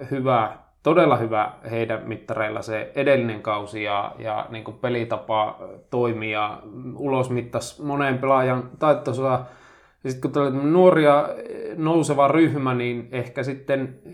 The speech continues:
minä mukaan lukien vähän yliarvioin sitä niinku pelaajien potentiaalia ja, ja oletin, että he niinku ottavat niitä steppejä eteenpäin, niinku Teppo Salot ja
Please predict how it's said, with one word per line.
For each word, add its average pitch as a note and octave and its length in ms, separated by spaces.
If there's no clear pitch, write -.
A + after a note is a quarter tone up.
minä D#3 400
mukaan D#3 440
lukien C3+ 600
vähän C#3+ 220
yliarvioin C3 800
sitä B2+ 640
niinku C3+ 480
pelaajien C3+ 600
potentiaalia A#2 1080
ja, A2 380
ja A#2 220
oletin, C3 580
että A2 320
he A#2 340
niinku A2+ 300
ottavat A2+ 520
niitä A2+ 220
steppejä A2+ 600
eteenpäin, G#2 600
niinku G2+ 240
Teppo G#2 400
Salot G#2 400
ja G2+ 220